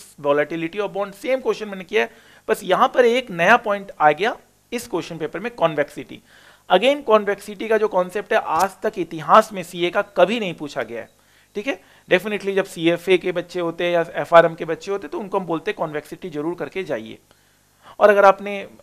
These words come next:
पुराने एकदम बैच में किया होगा, तो कॉन्वेक्सिटी के कॉन्सेप्ट भी हमने टेकअप किए थे। लेकिन मैं मान के चलता हूँ कि कॉन्वेक्सिटी का कॉन्सेप्ट एक ऐसा कॉन्सेप्ट है, जहां पर आपको दिक्कत आ सकती थी। तो यहां पर मैं आपका मार्क्स डिडक्ट कर रहा हूं,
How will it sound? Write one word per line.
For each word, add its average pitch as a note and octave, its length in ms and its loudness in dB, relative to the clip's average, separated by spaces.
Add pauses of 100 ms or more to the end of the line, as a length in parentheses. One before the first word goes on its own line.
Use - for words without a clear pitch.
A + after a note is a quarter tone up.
(1120)
पुराने F#3+ 400 6
एकदम F#3+ 360 -6 (100)
बैच E3 280 6
में F#3+ 120 -10
किया F#3+ 220 4
होगा, E3 220 6
तो - 80 -8
कॉन्वेक्सिटी F3 640 -2
के G#3+ 80 -2
कॉन्सेप्ट E3 400 -8
भी F3 80 -8
हमने F3 200 -8
टेकअप E3+ 300 -10
किए D3 240 -6
थे। A#2 120 -16 (560)
लेकिन G3 140 -4
मैं G3+ 180 0
मान A3+ 180 10
के B3+ 120 -6
चलता A3+ 240 -2
हूँ A3 40 -10
कि A#3+ 80 -12
कॉन्वेक्सिटी E3+ 640 -6
का B3 80 6
कॉन्सेप्ट F#3+ 560 -4
एक F3 160 -4
ऐसा E3 200 0
कॉन्सेप्ट G3 440 -6
है, G#3+ 140 -2
जहां E3 280 0
पर G3+ 280 4
आपको - 640 -2
दिक्कत E3 420 -6 (120)
आ G3 100 12
सकती E3 360 0
थी। G3 140 -16 (200)
तो G3+ 80 6
यहां F3 240 6
पर A#3 140 2
मैं G#3 100 2
आपका F3+ 220 6
मार्क्स E3 300 0
डिडक्ट E3 280 -2
कर F3+ 140 4
रहा G3+ 80 -2
हूं, D#4 80 -6